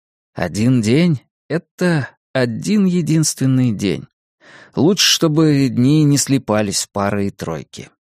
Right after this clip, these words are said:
Хорошо. Так что же нам необходимо, чтобы продолжать заниматься писательским трудом, не переставая испытывать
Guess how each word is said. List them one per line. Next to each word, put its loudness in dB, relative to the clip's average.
Хорошо. -2
Так -2
что 2
же 2
нам 4
необходимо, 0
чтобы -2
продолжать 0
заниматься 0
писательским -2
трудом, 0
не 0
переставая 2
испытывать -2